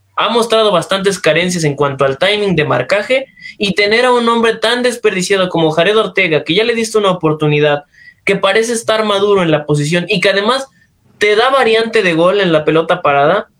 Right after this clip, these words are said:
tendrías que apostar por él sabiendo que, bueno, Toluca no lo ha hecho oficial,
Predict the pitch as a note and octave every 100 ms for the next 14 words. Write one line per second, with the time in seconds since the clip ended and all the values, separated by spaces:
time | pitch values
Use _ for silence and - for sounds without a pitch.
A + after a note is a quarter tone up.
0 | _ _ - _ - F#3 F3+ G3+ G#3 G3+
1 | F#3+ F#3+ F#3 F3 F3+ F3+ E3 E3+ G3+ G3
2 | D#3 F3 F#3 F3 C#3+ C3+ C#3 B2 - C#3
3 | D#3+ D#3+ D3+ D3 D3+ D#3 E3 E3 F3 G3